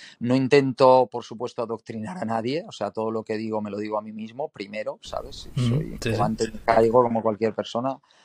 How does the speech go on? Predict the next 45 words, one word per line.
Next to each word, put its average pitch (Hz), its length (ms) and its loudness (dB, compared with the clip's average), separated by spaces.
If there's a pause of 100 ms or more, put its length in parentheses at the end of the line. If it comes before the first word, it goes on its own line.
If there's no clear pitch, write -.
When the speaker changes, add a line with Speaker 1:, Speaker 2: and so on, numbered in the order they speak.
(100)
Speaker 1:
aprendí 107 540 0
de 110 160 4
vida 110 280 4
cien 113 220 -2
por 107 160 2
cien, 131 320 -2 (560)
pero 113 640 4
sí 117 160 -12
que 127 100 -4
me 123 80 -4
gusta 117 280 -4
compartir, 117 760 -4
¿no? 117 220 -8
Pues - 220 -10
inquietudes, 117 880 2
¿no? 117 320 -6
Reflexiones 117 1000 0
y, 107 60 -10
y, - 720 -10
y - 60 -8
cosas 110 380 4
que 104 100 2
veo 98 140 6
a 104 40 6
mi 107 100 4
alrededor. 95 340 0
Soy 107 220 2
un 104 80 2
amante 107 320 4
de 107 80 6
la, 104 400 4
de 104 80 -4
la 104 100 -2
naturaleza, 107 720 0 (580)
eh, 95 420 0
sí - 300 -8
que - 120 0
trabajo 107 340 4
mucho 107 260 -2
con 110 120 0
organizaciones 107 960 -2
como 92 280 -6
Greenpeace, 110 960 0
No 107 120 0
More 104 200 -2